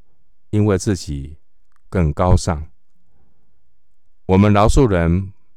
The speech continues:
是承认自己不过是蒙恩的罪人。如果我们不肯饶恕人，等于在说自己好像没有犯过罪，便是以神为说谎的，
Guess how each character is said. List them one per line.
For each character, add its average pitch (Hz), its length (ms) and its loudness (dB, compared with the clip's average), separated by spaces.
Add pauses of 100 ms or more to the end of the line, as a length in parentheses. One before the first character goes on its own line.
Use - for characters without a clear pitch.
是 - 180 -8
承 85 260 -2
认 95 120 0
自 90 180 -6
己 69 320 -14 (500)
不 95 100 -8
过 101 280 -2
是 80 320 -8 (720)
蒙 80 360 -4
恩 92 140 -4
的 82 140 -8
罪 76 220 -6
人。 69 220 -18 (1900)
如 120 160 0
果 107 300 4
我 95 140 0
们 90 140 2
不 139 140 -4
肯 80 180 -4
饶 78 160 -4
恕 95 220 -2
人， 76 380 -4
等 78 160 -8
于 78 60 -4
在 92 160 -4
说 90 280 -2
自 127 200 -4
己 78 240 -8
好 73 140 -10
像 80 180 -6
没 78 140 -2
有 73 80 -6
犯 73 180 -4
过 71 160 -10
罪， 71 320 -12 (1300)
便 113 160 2
是 95 220 -4
以 73 160 -10
神 73 260 -6
为 73 160 -8
说 85 240 -2
谎 69 240 -6
的， 67 240 -14